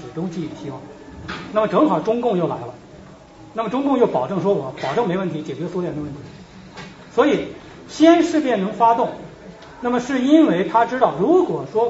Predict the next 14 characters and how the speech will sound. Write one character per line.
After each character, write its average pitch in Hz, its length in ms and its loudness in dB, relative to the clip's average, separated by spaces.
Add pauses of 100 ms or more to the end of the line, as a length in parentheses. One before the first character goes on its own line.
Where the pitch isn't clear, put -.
中 277 180 -4
共 - 140 -2
垮 139 140 -6 (100)
了， 160 100 -10 (1120)
不 277 100 -4
管 196 200 2
是 240 80 -2
被 226 120 6
国 214 120 4
民 262 120 0
党 165 160 -2
打 151 200 0
垮 147 120 -6
了， - 60 -12